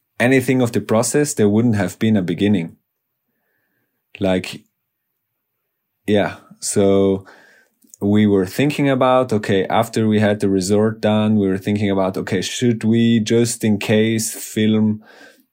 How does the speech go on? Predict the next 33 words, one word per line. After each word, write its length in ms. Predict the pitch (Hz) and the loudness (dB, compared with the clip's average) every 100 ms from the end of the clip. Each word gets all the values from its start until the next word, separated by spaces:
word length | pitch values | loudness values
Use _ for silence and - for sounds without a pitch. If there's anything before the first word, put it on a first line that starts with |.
| _ | _
the, 800 | 101 101 101 98 95 95 92 - | -2 0 2 2 0 0 -4 -6
the 140 | - 95 | -6 -6
start 580 | - - 101 104 104 - _ _ _ - | -4 0 2 2 0 -6 _ _ _ -2
there? 580 | 95 101 113 123 123 _ _ _ _ _ _ _ _ _ _ _ _ _ _ _ _ - | 0 2 2 0 -4 _ _ _ _ _ _ _ _ _ _ _ _ _ _ _ _ -8
So 280 | - 101 | -2 2
at 140 | 98 98 | 2 4
least 420 | 110 127 127 - | 4 4 2 0
there 200 | 107 104 | 2 2
is 120 | 110 | 2
a 60 | 110 | 0
beginning, 560 | 95 101 107 120 123 | 0 0 0 0 0
because 320 | 104 95 98 104 | -2 -2 -2 -2
if 140 | 101 | -2
I 80 | 101 | -2
get 180 | 98 - | -2 0
hurt, 300 | 104 107 107 | 0 0 0
there 260 | 98 95 | 0 2
is 140 | 95 104 | 0 -2
not 140 | 101 | -2
gonna 160 | 101 95 | -2 0
be 180 | 98 | 0
a 40 | 95 | 0
beginning. 420 | 92 95 107 113 | 0 0 0 0
And 120 | 95 | -2
I 80 | 87 | -2
was 220 | 90 92 | -2 -4
just 260 | - 95 - | -4 -4 -2
really 240 | 101 101 | 0 0
pushing 340 | 101 107 107 107 | 0 -2 -2 0
myself 440 | 98 - 104 104 | 0 -2 -4 -4
the 100 | 92 | -4
whole 160 | 101 104 | -4 -2
time. 420 | 98 98 110 | -2 -2 -2